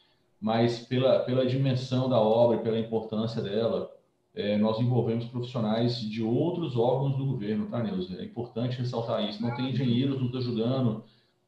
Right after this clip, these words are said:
da Nova Cap, do próprio metrô, é, tem, tem, nós temos técnicos bons no D F Legal, por exemplo, é, no D R. Então, existe uma mobilização de governo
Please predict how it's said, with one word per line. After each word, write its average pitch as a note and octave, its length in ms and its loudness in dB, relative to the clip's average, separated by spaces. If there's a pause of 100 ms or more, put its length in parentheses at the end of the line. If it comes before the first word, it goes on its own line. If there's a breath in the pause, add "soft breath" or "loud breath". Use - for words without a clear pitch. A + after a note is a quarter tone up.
(120)
da A#2+ 160 0
Nova C#3 320 4
Cap, B2+ 480 4
do A#2 120 2
próprio B2 320 0
metrô, B2+ 800 4 (240 loud breath)
é, G#2+ 300 4
tem, B2 500 4
tem, B2 320 2
nós A2 180 0
temos B2 220 2
técnicos B2 420 2
bons A#2+ 320 4
no A2 60 6
D A2+ 100 6
F C3 260 4
Legal, A2+ 440 6
por G2 120 0
exemplo, A2 720 0 (360 soft breath)
é, G#2+ 180 4
no A#2+ 160 8
D B2+ 80 8
R. B2 880 8 (180)
Então, C#3 300 0
existe D3 320 2
uma D3+ 140 4
mobilização E3 880 6
de B2+ 80 4
governo D3 640 2